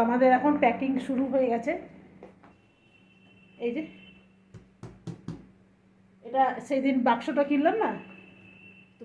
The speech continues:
বাক্সর ভেতরটা একবার আপনাকে দেখাই। এটা হাজব্যান্ডেরই বাক্স।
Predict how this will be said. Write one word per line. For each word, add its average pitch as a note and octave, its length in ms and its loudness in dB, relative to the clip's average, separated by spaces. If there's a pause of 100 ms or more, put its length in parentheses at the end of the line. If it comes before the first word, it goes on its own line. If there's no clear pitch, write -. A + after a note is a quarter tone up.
বাক্সর C4+ 340 -6
ভেতরটা B3+ 340 0
একবার B3+ 260 0
আপনাকে B3+ 320 -4
দেখাই। F3+ 240 -4 (2000)
এটা C#4 220 8
হাজব্যান্ডেরই C#4+ 720 8
বাক্স। C4 220 4